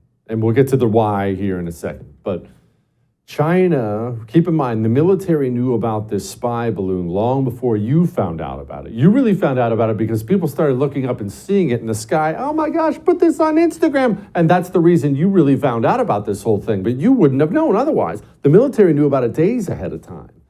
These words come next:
Days ahead of time, the military knew about it. They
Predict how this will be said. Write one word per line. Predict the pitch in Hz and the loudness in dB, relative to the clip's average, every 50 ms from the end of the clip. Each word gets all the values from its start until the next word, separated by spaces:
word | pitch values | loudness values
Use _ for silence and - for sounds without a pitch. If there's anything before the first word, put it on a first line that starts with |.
| _ _ _ _ _ _ _ _ | _ _ _ _ _ _ _ _
Days | 151 165 185 226 262 247 226 | 4 6 6 6 4 2 2
ahead | 262 202 143 156 143 | 2 2 2 2 2
of | 131 - | 2 0
time, | - 123 113 113 117 110 | -2 -4 -2 -2 0 0
the | 101 | -2
military | 92 95 90 87 87 85 - 92 87 85 82 | -2 -2 -2 -4 -4 -4 -4 -2 -2 -2 -2
knew | 80 78 76 | -4 -8 -12
about | 69 - - 65 57 58 62 - | -14 -12 -10 -10 -10 -8 -8 -4
it. | 95 123 139 - - - _ _ _ _ _ _ _ _ _ _ _ _ _ - - - - - | -2 -2 -2 -4 -8 -18 _ _ _ _ _ _ _ _ _ _ _ _ _ -20 -20 -20 -10 -4
They | - 120 120 113 104 98 95 95 87 85 87 87 87 | -2 0 0 0 0 -2 -2 -4 -4 -4 -6 -8 -8